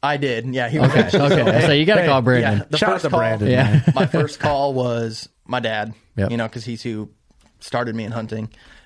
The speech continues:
Speaker 1: Um, second call was my wife. Third call was Josh. Fourth call was Brandon.
Speaker 3: Very fair lineup.
Speaker 1: Yep. And, uh, so I get home, and, and she's like, "What do you mean you shot Adam?" And I said, "Don't know if I hit him."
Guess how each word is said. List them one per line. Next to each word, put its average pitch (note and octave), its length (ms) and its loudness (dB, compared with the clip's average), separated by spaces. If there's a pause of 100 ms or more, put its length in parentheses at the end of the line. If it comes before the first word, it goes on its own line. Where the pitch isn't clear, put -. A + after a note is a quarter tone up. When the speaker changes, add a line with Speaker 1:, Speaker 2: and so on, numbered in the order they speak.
Speaker 1:
Um, A2+ 380 -4 (480)
second C3 280 -4
call C3+ 220 -2
was C3 100 -6
my C#3 120 -4
wife. A#2 440 -6 (720)
Third B2+ 180 -4
call B2 180 -2
was A2+ 100 -10
Josh. A#2 300 -4
Fourth A#2 240 -8
call A2 180 -6
was A2 100 -14
Brandon. G#2+ 380 -12 (420)
Speaker 3:
Very B2 180 2
fair A#2+ 180 0
lineup. G2 300 0 (100)
Speaker 1:
Yep. C3 260 -6 (340)
And, B2+ 300 -2
uh, A2+ 240 -2 (240)
so - 120 -4
I C3 80 0
get C3+ 120 -2
home, C3+ 320 -2
and, A#2 120 -4 (160)
and A#2+ 120 -8
she's C3+ 160 -8
like, C3+ 160 -6
"What G3+ 80 -2
do F3 60 0
you C#3+ 100 0
mean A#2+ 160 -2
you A2 80 -6
shot A2 260 -4
Adam?" A2 300 -4
And A2+ 80 -8
I A2+ 60 -6
said, - 180 -12 (260)
"Don't C3+ 160 -2
know B2+ 80 -2
if B2 80 -6
I B2 80 0
hit A2+ 140 -4
him." A#2 160 -4